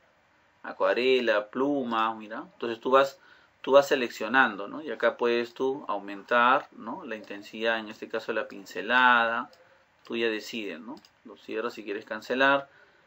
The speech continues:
Ahí, acá tienes diferentes filtros, ¿no? Entonces vidriera,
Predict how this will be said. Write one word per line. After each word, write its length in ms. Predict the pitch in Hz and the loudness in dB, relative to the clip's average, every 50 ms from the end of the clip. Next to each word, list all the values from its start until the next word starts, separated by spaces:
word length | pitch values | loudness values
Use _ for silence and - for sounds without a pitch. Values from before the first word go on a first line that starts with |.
| _ _ _ | _ _ _
Ahí, 200 | 117 117 113 - _ | -6 -6 -6 -6 _
acá 220 | 117 - 120 113 | -2 0 0 0
tienes 240 | 117 131 131 135 131 | 0 -2 -6 -6 -6
diferentes 680 | 123 110 - 113 110 117 120 117 - 135 147 151 - _ _ _ - _ _ _ _ | -8 -8 -6 -4 -4 -4 -6 -4 -4 -4 -4 -4 -8 _ _ _ -20 _ _ _ _
filtros, 640 | - - - 123 123 117 107 98 82 - - - - _ | -20 -8 -4 -4 -4 -2 -4 -8 -12 -14 -14 -14 -14 _
¿no? 260 | 110 113 143 208 - _ _ _ | -8 -8 -8 -8 -10 _ _ _
Entonces 360 | _ _ - - - 101 101 110 | _ _ -16 -14 -14 -16 -16 -14
vidriera, 920 | 98 98 101 107 117 131 139 139 143 143 139 139 135 131 127 127 143 | -16 -16 -14 -10 -6 -2 0 2 4 6 6 6 6 6 4 4 2